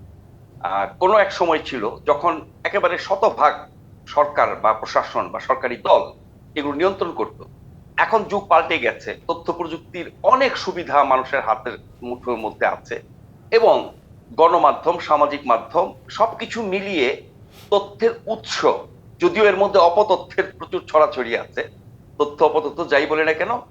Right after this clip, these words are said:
মানুষের জানার এবং জানানোর সুযোগটা এত বেশি বিস্তৃত হয়েছে,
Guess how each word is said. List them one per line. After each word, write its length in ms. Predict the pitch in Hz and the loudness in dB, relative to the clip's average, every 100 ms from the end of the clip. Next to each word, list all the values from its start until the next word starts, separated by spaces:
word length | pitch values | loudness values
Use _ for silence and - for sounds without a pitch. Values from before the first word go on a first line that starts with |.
| - - 135 | -20 -4 0
মানুষের 460 | 160 - 202 - | 0 2 -2 0
জানার 440 | 156 151 190 254 262 | 2 4 6 6 6
এবং 320 | 196 196 147 | 4 0 2
জানানোর 400 | 156 180 196 185 | 2 4 2 0
সুযোগটা 640 | - 208 208 196 - 139 - | -2 -2 -2 -2 0 -2 0
এত 200 | 170 208 | -2 -2
বেশি 280 | 160 - 185 | -6 -10 -10
বিস্তৃত 460 | 190 - 240 226 | -12 -10 -10 -2
হয়েছে, 520 | 175 147 - 123 107 | 0 0 0 -4 -4